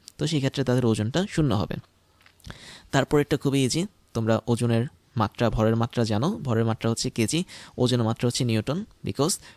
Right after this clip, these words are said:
ওজনটা হচ্ছে একটা বল, তাই বলের এককটা নিউটন হিসেবে কাজ করে। এবং এক্ষেত্রে ভরের যে ডাইমেনশনটা আছে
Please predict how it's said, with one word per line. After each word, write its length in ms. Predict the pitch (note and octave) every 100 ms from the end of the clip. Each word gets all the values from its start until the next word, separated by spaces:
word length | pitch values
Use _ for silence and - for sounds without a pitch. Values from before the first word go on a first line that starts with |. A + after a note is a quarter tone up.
| _
ওজনটা 360 | B2+ A#2+ B2 B2
হচ্ছে 280 | A2+ - D3
একটা 320 | - - F3 - - A#2
বল, 220 | F#2+ C2+ -
তাই 120 | A#2
বলের 260 | G#2+ A2+ A2
এককটা 360 | A#2 A#2 - F3
নিউটন 280 | C3+ A#2
হিসেবে 260 | A2+ - A2+
কাজ 240 | F2+ -
করে। 180 | - B1+ - - - - -
এবং 160 | B2+ C3+
এক্ষেত্রে 420 | D3 G3 - D#3+ D3 - _ - _ _ _ _ - -
ভরের 380 | C3+ C3+ E3 C3+ C#3+ -
যে 300 | - A#2 C3+ _ B2
ডাইমেনশনটা 720 | A#2 G#2+ C3+ F3+ D#3 C#3 G#2+
আছে 320 | - B2